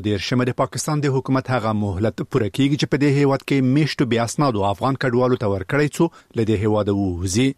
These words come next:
پاکستاني ډان ورځپاڼې په دې اړه په یوه مطلب کې لیکلي چې د ملګرو ملتونو د بشري حقونو عالي کمیشنرۍ له اسلام آباد غوښتي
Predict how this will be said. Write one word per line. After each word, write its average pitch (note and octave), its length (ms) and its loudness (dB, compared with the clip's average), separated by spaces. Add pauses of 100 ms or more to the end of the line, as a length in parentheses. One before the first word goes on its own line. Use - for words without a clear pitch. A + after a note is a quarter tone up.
(540)
پاکستاني D#3 460 2
ډان C#3+ 260 2
ورځپاڼې C3 460 0
په B2+ 80 0
دې B2 140 2
اړه A#2+ 180 2
په A2+ 100 2
یوه G#2 220 2
مطلب G#2 300 -2
کې G#2+ 140 -2
لیکلي B2+ 320 0
چې D3+ 80 -2 (400)
د C#3 200 4
ملګرو D#3+ 280 2
ملتونو D3 320 2
د B2+ 120 2
بشري C#3+ 280 2
حقونو C3 380 2
عالي A#2+ 200 0
کمیشنرۍ A2 640 2
له C3 140 2
اسلام A#2 280 2
آباد A2+ 320 0
غوښتي C3 300 0